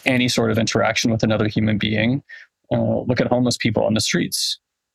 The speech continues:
right? That, that speak to themselves, that develop, uh, schizophrenia or sociopathic tendencies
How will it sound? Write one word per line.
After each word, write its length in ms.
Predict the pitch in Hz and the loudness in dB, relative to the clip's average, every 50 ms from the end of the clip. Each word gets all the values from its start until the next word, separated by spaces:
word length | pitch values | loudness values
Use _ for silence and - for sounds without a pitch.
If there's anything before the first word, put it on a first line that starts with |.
| _ _ _ - _ - _ _ _ | _ _ _ -20 _ -20 _ _ _
right? 280 | - 113 110 113 113 113 | -2 0 0 0 0 0
That, 280 | 113 110 107 110 110 - | 0 2 2 0 0 0
that 180 | 113 113 - | -2 -2 -2
speak 240 | - - - 120 110 - | -4 -4 -2 -4 -4 -2
to 60 | 120 | 0
themselves, 580 | 117 110 104 - 117 110 110 110 107 107 107 - | 0 0 0 0 0 2 2 0 0 0 0 -2
that 120 | 120 110 - | -2 -4 -2
develop, 460 | - 98 110 107 104 104 104 - - | -2 0 0 0 0 0 0 0 -2
uh, 400 | 110 104 104 104 104 104 107 110 | 0 0 0 0 0 0 0 -2
schizophrenia 1000 | - - - - - - 120 120 117 117 117 117 113 110 110 110 107 107 107 107 104 | -2 -4 -6 -4 -4 -2 -2 0 0 0 0 0 0 0 0 0 0 0 0 0 0
or 120 | 101 104 | 0 -2
sociopathic 640 | 101 - 113 104 - - 107 - 104 101 - - - | -2 -2 -2 -2 -2 -4 -4 -4 -4 -4 -4 -4 -2
tendencies 680 | - 120 120 123 120 110 - - 113 113 113 113 110 | -2 0 0 0 0 0 0 0 0 0 0 0 -2